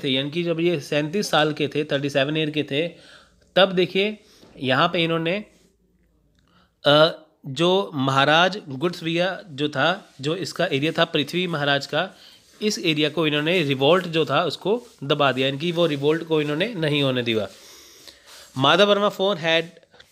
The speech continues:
to face the Chalukyan onslaught, onslaught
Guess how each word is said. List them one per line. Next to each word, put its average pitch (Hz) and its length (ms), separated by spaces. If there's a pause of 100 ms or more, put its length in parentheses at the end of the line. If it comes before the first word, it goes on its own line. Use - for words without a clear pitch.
to 151 100
face 156 400 (480)
the 156 160
Chalukyan 175 580 (480)
onslaught, 185 640 (800)
onslaught 170 640